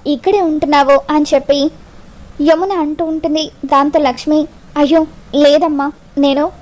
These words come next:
మీ కుటుంబాన్ని నాశనం చేయాలని ఎప్పుడు కూడా అనుకోలేదు" అని అంటూ ఉంటే, "మరి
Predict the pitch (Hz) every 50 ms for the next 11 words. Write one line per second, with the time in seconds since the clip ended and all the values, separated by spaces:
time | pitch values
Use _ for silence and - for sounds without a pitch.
0 | - 320 311 311 320 320 - 294 240 320 330 359 349 330 302 302 311 294 277 262
1 | 262 294 - 330 320 330 320 - - 285 277 277 269 277 262 277 311 359 392 -
2 | - - - - - - - 277 311 320 311 - 440 440 403 - - 311 294 302
3 | 302 277 285 285 - 311 302 285 285 269 285 277 - 320 311 320 311 285 269 254
4 | 269 277 311 302 285 277 277 294 269 285 - - - - - - - - 277 277
5 | 285 262 277 311 349